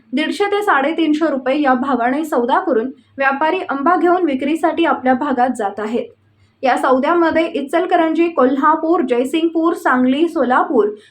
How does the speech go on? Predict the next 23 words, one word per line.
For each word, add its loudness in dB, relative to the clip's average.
बार्शी, 2
लातूर, 2
उस्मानाबाद, 0
रायबाग, 0
निप्पाणी, 0
शंकेश्वर, -2
कोल्हापूर, 0
कागल, 0
कुरुंदवाड 0
येथील -4
व्यापारी 0
मोठ्या 0
प्रमाणात 2
दिसून 2
येत -4
असून, -4
आंबा 0
खरेदी -2
करून 0
किरकोळ 0
व्यापारासाठी 0
नेत -4
आहेत. -2